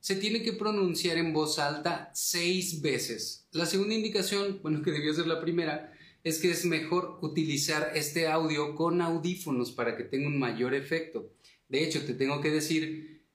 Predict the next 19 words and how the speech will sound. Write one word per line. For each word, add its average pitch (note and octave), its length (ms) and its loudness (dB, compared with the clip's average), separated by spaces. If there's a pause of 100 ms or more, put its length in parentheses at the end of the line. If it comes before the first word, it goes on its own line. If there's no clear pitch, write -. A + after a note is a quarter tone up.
(100)
que C#3 220 0
el C#3 100 2
otro E3 220 2
día, G3 280 2
s-, - 340 -4
sin C#3+ 300 0
audífonos F3 540 0
y D3+ 60 -2
sin C3+ 180 0
el C3 140 2
audio, D#3+ 460 2
lo, C#3+ 320 2
lo C#3 480 0
mantralicé C3 580 2
en E3 120 2
mi F3 100 2
mente D#3 360 0
sin B2+ 280 0
decirlo D#3+ 760 0